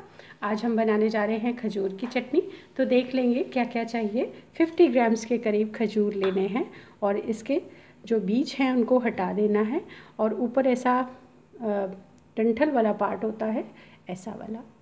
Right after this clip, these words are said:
बस इसको भी हटा देना है। और इसके साथ ही फिफ्टी ग्राम्स के करीब ये गुड़ है, फिफ्टी ग्राम्स किशमिश है, उसके साथ मसाले लेने हैं, चिली फ्लेक्स, ये सौंठ पाउडर है, भुना हुआ जीरा है,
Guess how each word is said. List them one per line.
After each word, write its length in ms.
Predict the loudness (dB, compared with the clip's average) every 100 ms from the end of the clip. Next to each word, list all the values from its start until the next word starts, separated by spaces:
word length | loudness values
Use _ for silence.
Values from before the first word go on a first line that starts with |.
| -4
बस 220 | 0 0 0
इसको 280 | -2 2
भी 140 | 4 4
हटा 240 | 4 0
देना 280 | 2 4 2
है। 140 | 0 -4 -8 -20 -20 -4
और 140 | -2 0
इसके 280 | -4 -2
साथ 300 | 0 2 2 2
ही 120 | -2 -4 -20 -4
फिफ्टी 320 | -4 4 6
ग्राम्स 400 | 6 6 4 4 2
के 140 | 0
करीब 440 | 2 0 0 -4 -10 -20 -2
ये 100 | 0
गुड़ 240 | 2 2 2
है, 200 | 0 -4 -8 -2
फिफ्टी 320 | 0 2 2 0
ग्राम्स 480 | 2 2 2 0 -6 -16 2
किशमिश 500 | 2 4 4 4 4
है, 120 | 2 2 -4 -20 -6
उसके 240 | -6 -2 -4
साथ 300 | 0 -2 0
मसाले 420 | -4 -2 -2 -2
लेने 280 | -2 0 0
हैं, 260 | 0 -4
चिली 300 | -6 -6 -4
फ्लेक्स, 420 | -2 0 0 -2 -14 -20 -20 -20 _ -10 0
ये 380 | 4 4 4 -2
सौंठ 320 | -4 2 2 2
पाउडर 420 | 2 4 4 0
है, 180 | -2 -6 -10 -8 2
भुना 240 | 6 6
हुआ 260 | 6 6 4
जीरा 360 | 2 2 0 -2
है, 180 | -4